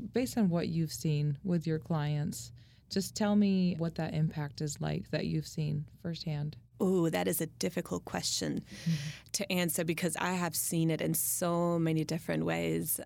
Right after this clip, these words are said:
Speaker 2: Something that I teach my students, and I just recently, uh, did a C U workshop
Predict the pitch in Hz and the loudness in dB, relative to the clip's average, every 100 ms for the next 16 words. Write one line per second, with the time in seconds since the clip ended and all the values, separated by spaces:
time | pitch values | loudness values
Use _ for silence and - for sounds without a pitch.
0 | - - 262 247 220 185 170 160 185 170 | -6 -2 -2 2 2 4 2 0 -2 -2
1 | 180 165 160 - 160 156 151 156 - - | 0 2 0 -2 0 2 2 2 0 0
2 | - 180 180 175 - 165 175 156 165 160 | 2 2 2 -2 2 0 0 0 0 2
3 | 165 - 170 165 165 160 160 - 170 156 | 0 0 -2 -2 0 0 0 0 0 0
4 | 156 156 160 160 - 156 - - | 2 2 0 -2 -2 0 -2 -4